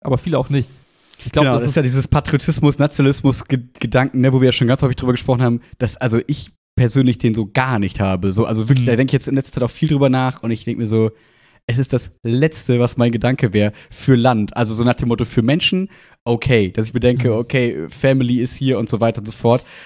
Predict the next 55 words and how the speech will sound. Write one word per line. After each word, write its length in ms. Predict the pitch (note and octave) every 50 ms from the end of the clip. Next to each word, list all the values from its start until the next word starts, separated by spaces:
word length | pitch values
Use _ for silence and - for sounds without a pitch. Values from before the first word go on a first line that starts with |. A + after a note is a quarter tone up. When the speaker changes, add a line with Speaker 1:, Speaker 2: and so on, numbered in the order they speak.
| - _ _
Speaker 2:
Aber 160 | - A2+ A#2
mein 200 | A2 A#2 B2 C3+
Gedanke, 540 | B2+ B2 A#2+ B2+ D3 D#3 - D3 C#3+ D#3 D#3 - _ _ _
also 160 | C3 A#2 B2
ich 200 | - B2 A2+ B2
würde 140 | D3 D#3 D3+
mich 140 | C3 B2+ A#2+
selber, 480 | B2 C3+ D#3 D#3 D3 C#3 D3 D#3+ F3 - _ _ _ _ _ _ _ _ _ _
sehe 220 | B2+ G#2+ B2+ D3+
ich 140 | D#3 D3 -
als 180 | B2+ A#2 - -
so 100 | C#3+ D#3
kleines, 320 | - - D#3+ D#3+ D#3 C#3+
unbedeutendes 840 | - - D#3+ D#3+ C#3+ B2+ C3 C#3+ D3+ - - C3+ C3 B2+ B2 A2+ A#2
Würstchen, 480 | C#3 D#3+ D#3 - - - A#2+ A#2+ C3+ - - - -
dass 120 | - -
ich 20 | A#2+
mir 80 | C3
denke, 160 | C3 B2+ - A#2+
ja, 140 | B2 C3
ob 160 | - B2+ - -
ich 120 | - -
jetzt 180 | F3+ E3 D3+ -
hier 140 | - F#3
bin 140 | E3 E3 D#3+
oder 160 | D#3 D3+ D#3
nicht, 320 | D3+ D#3 F3+ F#3+ - - _ _ _ _ _ -
das 160 | D3+ C3 B2
Speaker 1:
Mhm. 20 |
Speaker 2:
tut 140 | A#2 G3 E3+
ja 160 | E3+ D#3 C#3+
auch 180 | C3+ E3+ F3 -
keinem 320 | - D4 - D#3 D3+ C#3
irgendwas 460 | C#3 D3 D3+ C#3+ C#3+ C#3 C#3 C#3 -
so, 80 | - C3
ne? 100 | C#3 E3+
Aber 140 | D#3+ C#3 C#3+
klar, 140 | - E3+ D3+
wenn 80 | C3 A#2+
so 100 | C3 -
alle 160 | - D#3+ D#3
denken 240 | C3+ D3 D#3 - -
und 100 | C3 -
so, 120 | C#3 C3+
da 120 | B2+ A#2
sind 140 | A#2+ A#2+ B2+
wir 60 | B2+
wieder 120 | A#2+ A#2 G#2+
in 40 | -
diesen, 200 | A2 A#2+ A#2+ A2+
in 180 | - - - -
dieser, 200 | A2+ A#2 A#2 A#2
äh, 40 | A2 - - - A2 G#2+ - - - -
Speaker 1:
Ja. 160 | B2+ C3+ C3
Speaker 2:
Dings. 360 | B2+ - A2 C3 C#3 D#3 -